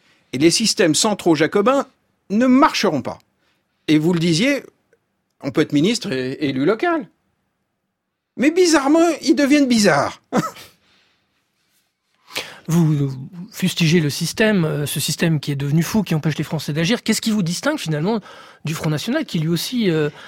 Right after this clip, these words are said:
Speaker 2: fustige le système ? Euh, qu'est-ce que vous, et en même temps, vous, vous prétendez combattre le Front National. Donc comment vous opérez cette, euh, cette transmutation ?
Speaker 1: L'inclusion de tous. C'est vraiment pas le programme du Front National.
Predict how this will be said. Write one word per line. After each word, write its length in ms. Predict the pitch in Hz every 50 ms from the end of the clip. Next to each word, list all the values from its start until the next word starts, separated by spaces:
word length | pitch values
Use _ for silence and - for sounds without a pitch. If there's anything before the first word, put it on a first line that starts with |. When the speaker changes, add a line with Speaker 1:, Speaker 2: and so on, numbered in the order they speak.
| - - -
Speaker 2:
fustige 360 | - 190 165 - - 185 147
le 80 | 160
système ? 520 | 147 - - 170 - - 254 254 294 285 247
Euh, 160 | 196 170 160
qu'est-ce 180 | - - 175 -
que 80 | -
vous, 300 | 175 165 160 160 143 120
et 80 | 143 165
en 60 | 160
même 180 | 170 170 160 156
temps, 100 | 208 208
vous, 260 | 170 143 139 143 135
vous 200 | 131 143 143 131
prétendez 440 | - - - 147 - 175 214 294 226
combattre 360 | - - 160 165 160 - -
le 60 | 156
Front 140 | 139 - 160
National. 340 | 147 143 - - 156 156 147
Donc 180 | 143 147 147 -
comment 320 | - 202 202 208 226 247
vous 240 | 226 185 165 165 151
opérez 360 | 170 156 160 180 165 170 190
cette, 320 | 180 - - 139 - _ -
euh, 180 | 135 131 127 151 - - - - - - - - -
cette 180 | - 147 -
transmutation ? 720 | - - 170 - - 175 151 - 139 117 - - - 143 123 - - - - - - - _ _ _ _ _ _ _ _ _ _ _ _ _ _ _ _ _ _
Speaker 1:
L'inclusion 560 | - 110 123 - - 117 117 104 104 113 117
de 120 | 110 107 110
tous. 420 | - - 98 101 - - - - _ _ - - - - - _ _ _ _ _ _ _ _ _ _ _ _ _ _ _ _ _ _ _ _ _ _ _ _ _ _ _ _ _ _ _ _ _ _ _ _ _ _ _ _ _ _ _ _ _ -
C'est 160 | - - 120
vraiment 360 | 107 110 - 123 117 107 87
pas 140 | - 107 92
le 60 | 82
programme 320 | - - - 85 80 85
du 80 | 85 -
Front 120 | - -
National. 420 | - - - - - - - -